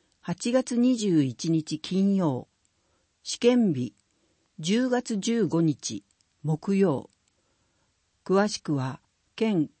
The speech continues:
教育庁学習指導課、零四三、二二三の四零五七へ。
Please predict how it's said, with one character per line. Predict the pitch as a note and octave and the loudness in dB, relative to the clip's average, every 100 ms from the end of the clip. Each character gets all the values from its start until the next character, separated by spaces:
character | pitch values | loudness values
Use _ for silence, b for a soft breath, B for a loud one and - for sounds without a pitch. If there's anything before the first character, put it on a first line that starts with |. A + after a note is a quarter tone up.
| _ | _
教 | - G3 B3 | 0 2 2
育 | B3+ - | -2 -8
庁 | - - D3 B2 | -12 -4 -2 -2
学 | A#2 C3 - | -6 -10 -8
習 | - B3 A#3+ | -6 -2 -2
指 | A3+ G#3 G3+ | -2 0 2
導 | G3 G3 | 2 0
課、 | - E3 - _ _ _ _ _ - | -2 -2 -2 _ _ _ _ _ -6
零 | F3+ A3+ C4 | 2 4 4
四 | B3+ B3 D#3+ | 2 0 -2
三、 | - D#3+ D3+ C#3 - _ _ _ _ - | -4 -4 -4 -4 -10 _ _ _ _ -2
二 | G3 B3+ C4 | 2 2 2
二 | B3 B3 F#3 | 2 0 -2
三 | - D#3+ D#3 D#3 | -2 -2 0 0
の | D#3 C#3 - _ - | 0 -2 -8 _ -2
四 | F#3 A#3+ A#3+ | 0 2 0
零 | A3+ A3+ F3+ B2 | 2 2 0 -2
五 | C3+ E3+ G3+ | 0 2 2
七 | G3+ G3+ D#3 C3+ | 0 0 -2 -4
へ。 | A#2+ | -8